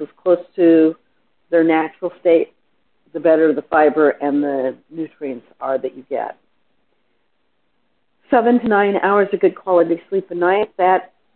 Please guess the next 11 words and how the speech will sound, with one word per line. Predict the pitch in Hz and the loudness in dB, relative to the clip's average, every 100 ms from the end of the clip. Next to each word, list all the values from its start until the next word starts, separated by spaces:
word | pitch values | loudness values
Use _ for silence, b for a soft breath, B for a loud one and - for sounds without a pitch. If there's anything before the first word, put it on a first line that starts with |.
| - | -4
actually | 175 175 - 185 180 175 170 _ _ _ _ | 0 0 -2 2 4 4 -2 _ _ _ _
helps | - 185 180 - | -8 -4 -4 0
your | 170 | 0
body | 165 170 165 | 2 2 2
do | 170 160 | 2 2
a | |
whole | 170 175 | 4 2
bunch | 175 180 165 | 2 -2 -4
of | 143 - | -10 -10
system | 190 - 160 | -10 -8 -8
resets | 160 185 196 208 208 | -4 -4 -2 0 0